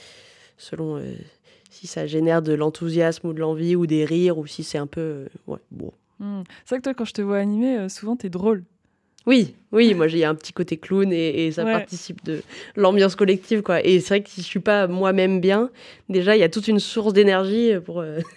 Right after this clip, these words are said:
Speaker 1: <laughs>
Speaker 2: Hmm.
Speaker 1: euh, qui, qui nourrit pas le groupe, quoi.
Speaker 2: Mhm. Ok,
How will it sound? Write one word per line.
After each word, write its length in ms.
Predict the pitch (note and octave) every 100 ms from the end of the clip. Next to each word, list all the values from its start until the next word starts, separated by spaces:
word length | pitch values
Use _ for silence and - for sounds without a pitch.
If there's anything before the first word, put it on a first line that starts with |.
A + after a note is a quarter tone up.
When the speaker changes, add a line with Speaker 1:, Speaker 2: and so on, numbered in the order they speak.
| -
Speaker 1:
<laughs> 60 | A#3
Speaker 2:
Hmm. 340 | G3+ F#3+ F3 F3 - D4 D4 C4+ A3+
Speaker 1:
euh, 160 | G3 F3+
qui, 1000 | - F#3+ F3 E3 D#3+ D#3 D#3+ D#3 E3 E3+ -
qui 160 | F#3
nourrit 260 | F#3+ F#3 F#3
pas 120 | F3+
le 60 | F3+
groupe, 200 | F#3 -
quoi. 160 | - - - -
Speaker 2:
Mhm. 260 | F3 F#3 - _ _ _ _ -
Ok, 300 | G#3 -